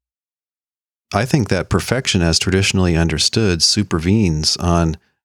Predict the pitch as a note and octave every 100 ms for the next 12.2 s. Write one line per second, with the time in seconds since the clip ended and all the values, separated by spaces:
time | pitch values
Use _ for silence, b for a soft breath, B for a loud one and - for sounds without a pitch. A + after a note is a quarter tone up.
0 | - F2+ F2+ E2 E2+ - G2 - D#2+ -
1 | G2 A#2 G2 D#2+ C2 D2+ - _ _ _
2 | _ _ _ - G2+ F2+ F2 F2 - F#2
3 | A#2 B2+ B2+ C#3+ F#2 E2 F#2 F2 F2 D#2+
4 | F2 G2 G2 E2+ D#2 - A2 G2 E2+ -
5 | B2 E2 D#2+ - - _ - F#2 F2+ F2+
6 | F2+ E2+ E2+ E2 F#2+ F#2+ - E2 - F#2+
7 | F#2 F2 E2 D#2+ D#2+ D#2 G#2 A2+ D2+ A#1
8 | - - _ _ _ _ _ _ _ _
9 | _ _ _ _ _ _ _ _ _ _
10 | _ _ _ - - - G#2 G2+ - G#2+
11 | - A2 D#3 E3+ F2+ E2+ D#2+ E2 F2 B2+
12 | -